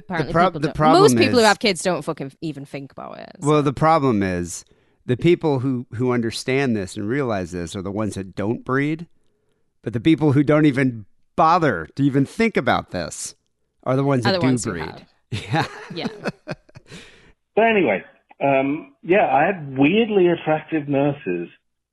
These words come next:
Speaker 3: and the doctor kept cracking jokes, uh, but they made a single incision. Yeah, I smelled it, but, uh, there was absolutely no pain. Uh, and when I was done,
Speaker 1: Oh.
Speaker 3: I got to sit on a lawn chair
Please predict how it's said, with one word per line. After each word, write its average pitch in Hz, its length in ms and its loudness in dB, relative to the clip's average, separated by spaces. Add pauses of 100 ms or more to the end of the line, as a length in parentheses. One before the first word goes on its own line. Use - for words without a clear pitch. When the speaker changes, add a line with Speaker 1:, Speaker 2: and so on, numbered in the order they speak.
Speaker 3:
and 147 280 0
the 147 140 2
doctor 165 360 0 (100)
kept 165 200 -2 (460)
cracking 151 500 -2
jokes, 131 380 0 (260)
uh, 139 380 0 (180)
but 180 180 0
they 196 100 4
made 208 240 2
a 202 180 -6
single 233 300 2
incision. 196 760 0 (340)
Yeah, 190 200 2
I - 160 -8
smelled 208 320 2
it, 139 280 -2
but, 156 180 2 (300)
uh, 160 360 2
there 160 80 0
was 160 160 0
absolutely 156 640 2
no 117 240 2 (100)
pain. 117 440 -2 (580)
Uh, 139 320 0 (160)
and 156 140 0
when 180 120 2
I 202 40 4
was 185 140 -2 (100)
done, 190 360 2
Speaker 1:
Oh. - 200 -12 (420)
Speaker 3:
I 160 100 2
got 214 180 0
to 190 80 -4 (100)
sit 180 100 0
on 156 140 -2
a 139 40 2
lawn 127 440 0
chair 131 360 0